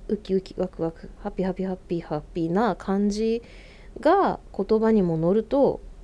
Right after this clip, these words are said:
ビージーエムとして一体化して耳に入りやすいっていうのもあるし、まあ、いろんな楽しみ方があるから、今回のハッシュハッシュは、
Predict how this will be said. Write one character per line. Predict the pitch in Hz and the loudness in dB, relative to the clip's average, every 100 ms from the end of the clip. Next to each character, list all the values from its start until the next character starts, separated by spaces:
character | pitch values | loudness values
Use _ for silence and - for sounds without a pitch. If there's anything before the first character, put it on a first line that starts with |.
| - - - - - - - | -20 -20 -20 -20 -20 -20 -4
ビ | 254 320 | 2 4
ー | 311 | 4
ジ | 320 | 2
ー | 320 | 2
エ | |
ム | 262 | 2
と | 185 | 0
し | 170 - | -4 -4
て | - | -4
一 | - | -4
体 | - - 214 | -6 -2 -2
化 | 214 202 | -2 -4
し | |
て | - 196 | 0 2
耳 | 202 214 | 4 2
に | 170 | 2
入 | 170 170 | -2 -2
り | |
や | 160 | -4
す | - | -4
い | 170 | -6
っ | |
て | - - | -6 -8
い | 156 | -6
う | |
の | 151 | -6
も | 147 151 - - - - - | -6 -8 -12 -20 -20 -8 0
あ | 196 | 0
る | 165 | 0
し、 | - 247 220 - - - - - - | -2 0 2 0 -8 -20 -20 -18 -2
ま | 262 | 2
あ、 | |
い | 226 | 4
ろ | 254 277 | 4 2
ん | 277 | 2
な | 269 262 - - | 2 0 -4 -12
楽 | - 240 | -4 -4
し | 240 269 | -2 0
み | 262 | 0
方 | 214 196 | 0 -2
が | 185 196 | 0 0
あ | |
る | 240 | 0
か | 240 262 | -2 0
ら、 | 330 330 | 2 2
今 | 294 277 | 2 0
回 | 269 220 | 2 2
の | 196 | 2
ハ | 196 190 | 0 -4
ッ | |
シ | - | -4
ュ | - | -2
ハ | 240 | 0
ッ | |
シ | - 185 | -2 -2
ュ | |
は、 | 240 285 - | 0 2 0